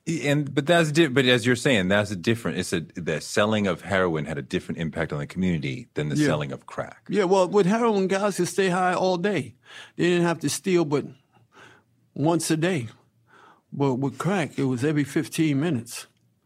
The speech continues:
Speaker 1: Mm-hmm.
Speaker 2: Fifteen minutes. I seen guys go in the block with new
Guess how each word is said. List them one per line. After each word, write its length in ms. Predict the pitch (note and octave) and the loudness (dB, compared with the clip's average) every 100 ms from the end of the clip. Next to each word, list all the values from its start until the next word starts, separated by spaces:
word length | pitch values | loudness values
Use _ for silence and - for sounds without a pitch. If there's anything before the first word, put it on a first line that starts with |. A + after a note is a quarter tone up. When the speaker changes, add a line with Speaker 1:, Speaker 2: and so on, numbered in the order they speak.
| _ | _
Speaker 1:
Mm-hmm. 480 | D2+ C#2+ C2+ C#2+ D2 E2 _ | -8 -8 -8 -8 -10 -12 _
Speaker 2:
Fifteen 540 | - D#3+ - E3 B2+ | -6 -6 -2 -2 0
minutes. 340 | D3+ D#3+ - D#3 | 0 -2 -2 -2
I 80 | G3+ | 0
seen 280 | G3+ E3+ | 2 2
guys 300 | D3+ F3 E3 | 2 2 2
go 200 | C3+ F3 | 2 2
in 60 | E3 | 2
the 100 | C#3 | 2
block 540 | B2 D#3 F#3 - - _ _ _ _ _ _ - _ _ _ - | 0 -2 -2 -6 -16 _ _ _ _ _ _ -20 _ _ _ -2
with 180 | C#3+ | 0
new 500 | C3+ F3 G3 F#3+ - | 4 4 2 0 -2